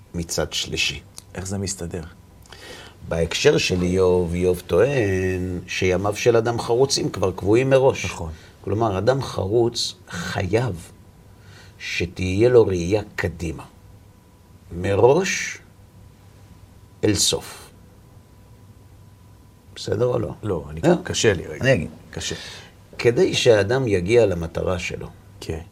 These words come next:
Speaker 1: הוא צריך מראש להחליט לאן הוא רוצה להגיע.
Speaker 2: הוא צריך להחליט לאן.
Speaker 1: כן.
Speaker 2: אבל מה שהוא אומר
Speaker 1: אחרת
Speaker 2: פה
Speaker 1: הוא לא יהיה
Speaker 2: איוב,
Speaker 1: חרוץ.
Speaker 2: זה בכלל לא בידיים שלך.
Speaker 1: כן, הוא, אני,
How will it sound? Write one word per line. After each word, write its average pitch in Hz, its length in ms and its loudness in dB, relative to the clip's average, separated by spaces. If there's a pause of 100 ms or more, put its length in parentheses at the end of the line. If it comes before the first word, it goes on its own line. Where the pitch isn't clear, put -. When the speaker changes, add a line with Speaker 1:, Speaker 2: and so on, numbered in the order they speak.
(140)
Speaker 1:
הוא 98 100 -6
צריך 110 580 -2
מראש 90 720 0 (600)
להחליט 92 680 -2
לאן 95 220 2
הוא 92 80 -2
רוצה - 260 -4
להגיע. 71 380 -6 (880)
Speaker 2:
הוא 131 160 6
צריך 92 220 0
להחליט 82 340 -4
לאן. 82 80 -4
Speaker 1:
כן. 80 120 0 (200)
Speaker 2:
אבל 87 120 -4
מה 98 100 0
שהוא 107 140 4
אומר 120 100 8
Speaker 1:
אחרת 117 100 8
Speaker 2:
פה 123 60 8
Speaker 1:
הוא 120 100 8
לא 127 60 8
יהיה 143 100 10
Speaker 2:
איוב, 139 120 6
Speaker 1:
חרוץ. 143 500 2 (160)
Speaker 2:
זה 101 100 -4
בכלל 113 180 2
לא 110 60 4
בידיים 120 320 6
שלך. 160 240 2 (140)
Speaker 1:
כן, 220 380 10
הוא, 202 420 0
אני, 165 220 -2